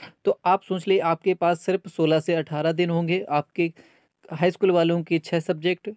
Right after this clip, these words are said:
और इंटर वालों के पाँच सब्जेक्टों के लिए अठारह दिन का टाइम दिया जाएगा, सोलह से अठारह दिन का। तो आपकी परीक्षाएं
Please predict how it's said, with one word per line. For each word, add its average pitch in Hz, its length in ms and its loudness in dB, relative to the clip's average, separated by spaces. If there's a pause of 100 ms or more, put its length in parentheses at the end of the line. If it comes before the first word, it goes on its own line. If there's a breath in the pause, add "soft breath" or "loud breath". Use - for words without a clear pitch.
(580 loud breath)
और 165 120 0
इंटर 175 300 2
वालों 165 260 2
के 202 120 -2
पाँच 156 280 2
सब्जेक्टों 160 540 -2
के 175 120 -4
लिए 170 140 2
अठारह 151 380 -2
दिन 160 180 -4
का 160 80 0
टाइम 147 340 0
दिया 165 160 2
जाएगा, 160 340 0
सोलह 160 280 -2
से 165 120 -6
अठारह 151 300 -2
दिन 165 220 -4
का। 185 160 0 (800 loud breath)
तो - 220 0
आपकी 180 340 2
परीक्षाएं 170 500 0